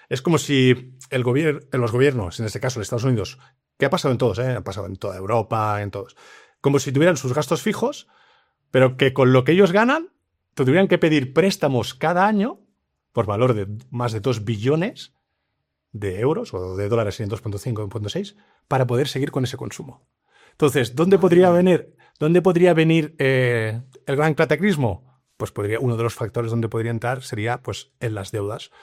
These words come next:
en que la deuda no se pueda pagar. La deuda de los estados llega a un punto que no se pague. De hecho, hay una premisa en, eh, en la, también en las finanzas, y es que la deuda americana siempre se paga.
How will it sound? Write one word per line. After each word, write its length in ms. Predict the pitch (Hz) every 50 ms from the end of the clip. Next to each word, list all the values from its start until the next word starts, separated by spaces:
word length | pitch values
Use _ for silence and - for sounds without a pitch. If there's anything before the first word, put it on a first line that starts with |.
| - - - -
en 120 | 127 107
que 120 | - 120
la 140 | 110 107 101
deuda 260 | 104 120 120 123 139
no 100 | 139 135
se 160 | 127 - 120 -
pueda 280 | - 117 107 104 104
pagar. 340 | - 98 92 95 104 - - - - - - _
La 140 | - 113 107
deuda 260 | 117 135 131 117 113
de 60 | 107
los 160 | 110 104 - 123
estados 360 | - - 151 156 165 190 135
llega 160 | 131 120 123
a 40 | 117
un 100 | 110 107
punto 460 | - 160 165 170 - 180 214 311 - _ _ _ _ _ _ _
que 100 | - 151
no 60 | 117
se 140 | - - 107
pague. 300 | - 101 104 110 - _ _ _ _ _ _ _ _ _ _ _ _ _ _ _
De 120 | - 120 123
hecho, 320 | - - - 139 - -
hay 120 | - 120 113
una 120 | 117 123
premisa 380 | 113 123 123 135 143 131 123 117
en, 100 | 110 110
eh, 300 | 104 101 101 98 98 104 - 113
en 120 | 107 104
la, 320 | 101 95 95 95 95 92 -
también 280 | - 101 110 110 110
en 60 | 107
las 140 | 107 104 -
finanzas, 400 | - 127 131 143 123 156 185 139
y 80 | 123 117
es 100 | 104 -
que 380 | - - 120 113 113 - _ _ _ _ _
la 140 | - 113 107
deuda 180 | 117 110 120
americana 460 | 117 117 120 123 117 - 127 131 139 131
siempre 240 | - 135 110 120
se 100 | 113 -
paga. 340 | 110 - 101 90 85 85 -